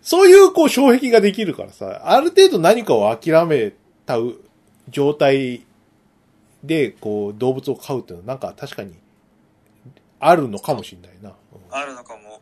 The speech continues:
Speaker 2: 俺も動物アレルギーじゃなかったら飼ってたかもしれないよ。
Speaker 1: うん。
Speaker 2: 猫とかさ。
Speaker 1: はい。
Speaker 2: そう。
Speaker 1: うん。
Speaker 2: ひ-、ひっ捕まえてきてさ。
Speaker 1: うん。
Speaker 2: ね、この辺いるから。
Speaker 1: はいはいはい。
Speaker 2: ここにいると、行くとね。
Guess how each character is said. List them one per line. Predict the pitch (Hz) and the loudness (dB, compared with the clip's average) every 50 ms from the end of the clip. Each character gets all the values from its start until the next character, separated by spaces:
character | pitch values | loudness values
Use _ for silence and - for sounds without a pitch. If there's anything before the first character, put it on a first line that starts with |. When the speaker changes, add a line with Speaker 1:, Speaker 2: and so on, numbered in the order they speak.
| _ _ | _ _
Speaker 2:
俺 | 147 156 170 185 190 | -18 -16 -14 -14 -14
も | 196 202 190 185 - 156 | -14 -14 -14 -16 -16 _
動 | 151 170 180 | -18 -18 -18
物 | 185 196 196 196 | -18 -16 -14 -14
ア | 190 190 | -14 -14
レ | 190 196 208 208 | -14 -14 -14 -16
ル | 202 | -16
ギ | - 139 135 | -18 -20 -20
ー | |
じ | 127 - | -20 -20
ゃ | |
な | 120 123 | -20 -20
か | - - | -20 -20
っ | 120 _ | -20 _
た | _ 101 | _ -20
ら | 98 95 _ | -20 -20 _
飼 | - 180 | -20 -20
っ | - | -20
て | - - | -18 -20
た | - - | -20 -20
か | - _ | -20 _
も | _ - | _ -20
し | - - _ | -20 -20 _
れ | _ _ | _ _
な | _ _ _ | _ _ _
い | _ | _
よ。 | _ _ _ | _ _ _
Speaker 1:
う | 208 165 | -18 -14
ん。 | 147 139 127 117 104 98 87 85 _ _ _ _ _ _ _ _ _ _ _ _ _ _ _ _ _ _ _ _ _ _ _ _ _ _ _ _ _ _ _ 113 | -14 -14 -14 -14 -16 -18 -20 -20 _ _ _ _ _ _ _ _ _ _ _ _ _ _ _ _ _ _ _ _ _ _ _ _ _ _ _ _ _ _ _ _
Speaker 2:
猫 | 113 117 110 - 107 | -20 -20 -20 -20 -20
と | - - - | -20 -20 -20
か | _ - | _ -20
さ。 | - - - 90 82 82 _ _ _ _ | -20 -20 -20 -20 -20 -20 _ _ _ _
Speaker 1:
は | _ - - 98 85 | _ -20 -18 -18 -18
い。 | 82 82 | -20 _
Speaker 2:
そ | - - - 107 104 | -20 -20 -20 -20 -20
う。 | - _ _ _ _ _ _ _ _ _ _ _ _ _ _ _ _ _ _ _ _ _ - | -20 _ _ _ _ _ _ _ _ _ _ _ _ _ _ _ _ _ _ _ _ _ -20
Speaker 1:
う | 104 | -20
ん。 | 98 95 _ _ _ | -20 _ _ _ _
Speaker 2:
ひ-、 | - - - _ - | -20 -20 -20 _ -20
ひ | - - - | -20 -20 -20
っ | - - - | -20 -20 -18
捕 | 110 107 | -18 -18
ま | 104 98 | -18 -18
え | |
て | 101 - | -20 -20
き | - - | -20 -20
て | - - - | -20 -20 -20
さ。 | - - 92 90 90 _ _ - | -20 -20 -20 -20 -20 _ _ -20
Speaker 1:
う | 139 | -18
ん。 | 120 110 101 87 85 _ _ _ _ _ _ _ _ _ _ _ _ _ _ _ _ _ _ _ _ _ _ _ _ 120 | -16 -16 -16 -18 _ _ _ _ _ _ _ _ _ _ _ _ _ _ _ _ _ _ _ _ _ _ _ _ _ -18
Speaker 2:
ね、 | 117 104 - _ | -16 -16 -16 _
こ | - 117 | -20 -20
の | 110 | -20
辺 | - 107 104 107 | -20 -20 -20 -20
い | |
る | 110 113 | -20 -18
か | - - - | -16 -16 -16
ら。 | - - - - _ _ _ _ | -16 -18 -20 -20 _ _ _ _
Speaker 1:
は | - 101 | -20 -20
い | 95 | -20
は | - | -20
い | - | -20
は | - | -20
い。 | - - - - - - - _ _ - | -20 -20 -20 -20 -20 -20 -20 _ _ -20
Speaker 2:
こ | - _ _ _ _ _ _ - | -20 _ _ _ _ _ _ -20
こ | - - | -20 -20
に | - 190 190 | -20 -20 -20
い | - | -20
る | - - | -20 -20
と、 | - - - _ _ _ _ - | -20 -20 -20 _ _ _ _ -20
行 | - - | -20 -20
く | - - | -20 -20
と | - - | -20 -20
ね。 | 127 - - - | -20 -20 -20 -20